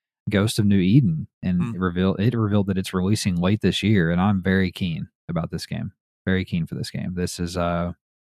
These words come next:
Speaker 1: this looks good to me. I'm in.
Speaker 2: Uh, I didn't write any extra notes, so I assume it was fine. And I was probably making
Speaker 1: Oh,
Speaker 2: fun
Speaker 1: okay.
Speaker 2: of Max, um, for his previous erections 'cause they announced the mobile
Speaker 1: <laughs>
Speaker 2: version of Final Fantasy seven, the Ever,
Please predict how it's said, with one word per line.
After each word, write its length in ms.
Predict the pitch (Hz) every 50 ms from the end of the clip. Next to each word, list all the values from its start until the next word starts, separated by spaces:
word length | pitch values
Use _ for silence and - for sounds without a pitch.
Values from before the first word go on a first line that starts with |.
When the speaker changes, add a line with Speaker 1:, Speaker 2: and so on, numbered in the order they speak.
| _ _ -
Speaker 1:
this 120 | - -
looks 120 | 165 135
good 180 | - - 143 131
to 60 | 98
me. 180 | 82 82 - - _ _ _ _ _
I'm 60 | - 98
in. 180 | 101 90 87 - _ _ _ _ _ -
Speaker 2:
Uh, 60 | 143 156 160 160
I 60 | 175 185
didn't 160 | 190 185 170
write 160 | 165 170 165
any 120 | 160 160
extra 240 | 151 151 147 - 165
notes, 260 | 156 147 151 170 170
so 100 | - 151
I 60 | 135 127
assume 300 | 127 - - 143 131 131
it 100 | 123 120
was 160 | 117 117 113 -
fine. 400 | - 123 123 131 151 185 202 - _ _ _ _ _ -
And 140 | 127 131 135
I 20 |
was 80 | 135 131
probably 300 | - 147 131 127 131 127
making 180 | 127 127 123 107 95
Speaker 1:
Oh, 100 | 110 107 101
Speaker 2:
fun 80 | 120
Speaker 1:
okay. 80 | 131 123
Speaker 2:
of 120 | 110 113
Max, 460 | 117 123 120 120 123 - - - - - -
um, 540 | 107 113 113 110 110 107 110 110 107 - -
for 140 | - - 120
his 180 | 117 123 110 101
previous 400 | - - 131 117 113 117 110 -
erections 480 | 123 117 113 117 - - - 117 113
'cause 140 | - - 113
they 100 | 113 110
announced 300 | 110 113 113 110 107 -
the 160 | - 107 104
mobile 400 | 104 117 113 113 107 113 110 107
Speaker 1:
<laughs> 40 | 113
Speaker 2:
version 280 | 113 113 110 107 107 107
of 60 | 101
Final 200 | - 107 101 104
Fantasy 280 | 104 - 110 104 104 107
seven, 260 | 101 - 107 101 104 104
the 80 | 107 107
Ever, 140 | 107 107